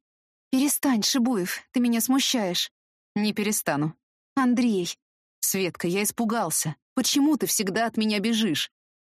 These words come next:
Почему хочешь казаться сильнее, чем есть на самом деле? Я ведь рядом, тебе ничего не стоит меня позвать,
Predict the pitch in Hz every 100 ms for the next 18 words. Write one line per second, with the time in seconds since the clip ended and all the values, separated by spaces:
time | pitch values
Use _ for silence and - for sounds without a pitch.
0 | _ - 233 285 285 285 - 196 180 -
1 | 220 226 233 - 262 262 285 175 - 214
2 | 220 254 - 175 - 180 202 220 196 165
3 | - _ _ _ - 220 202 214 208 220
4 | 160 151 - - 254 277 - 269 277 285
5 | - 302 175 170 160 196 220 220 170